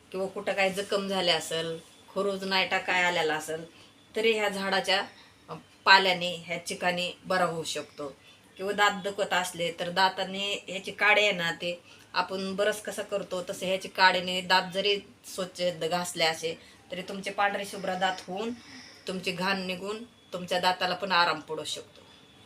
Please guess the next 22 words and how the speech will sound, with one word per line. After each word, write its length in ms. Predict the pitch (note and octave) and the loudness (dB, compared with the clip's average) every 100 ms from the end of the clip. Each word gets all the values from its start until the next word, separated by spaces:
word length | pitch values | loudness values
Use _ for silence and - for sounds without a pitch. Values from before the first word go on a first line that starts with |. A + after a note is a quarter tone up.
| - - - - | -20 -20 -20 -12
दातांवर 760 | F#3+ G#3 G3+ G#3 F#3+ G3 F#3+ F#3+ | 4 8 8 6 2 4 0 2
किडा 200 | B3+ A#3+ | 6 10
आले 200 | G3+ E3+ | 10 10
असेल 420 | D#3 D#3 D#3 D3+ D3+ - - - - | 4 2 -2 -2 -6 -18 -20 -18 -6
किंवा 140 | F#3 | -4
हिरड्या 320 | F3+ G3 G3 | -2 -2 -2
फुगल्या 380 | F#3 F#3+ F3 E3 | -2 -4 0 2
असतील, 320 | D#3 D3+ D3+ E3 - - - - | 0 -4 -6 -8 -18 -20 -20 2
तरी 100 | A#3 | 4
पण 200 | A#3 A#3+ | 6 4
ह्या 220 | G#3 A3 A3 - - - | 6 6 6 -4 -18 -10
झाडामुळं 540 | F3+ F#3 F3 F3 F3+ G3+ A#3+ - - - - - - | 0 2 2 0 0 -2 -6 -16 -20 -20 -20 -16 -2
आराम 260 | F3+ F3 | 2 2
पडतो. 460 | E3 E3 D3+ C#3 C3 - - - - - - - - F3+ | 0 -4 -4 -10 -14 -18 -20 -20 -20 -20 -20 -20 -20 0
जरी 140 | A3 A#3 | 6 6
तुम्हाला 360 | A#3+ A3 G3 | 6 4 4
माहिती 320 | F#3+ G3 F3 | 6 2 0
नसलं, 400 | F3+ F3+ - E3 E3 - - - | -2 -4 -4 -4 -6 -8 -20 -12
तर 80 | F#3+ | -6
हे 180 | G3 G3 | -2 -2
झाड 300 | F#3+ G3+ G3 | 0 2 2
एवढं 400 | G3 G3 G3+ | 2 -2 2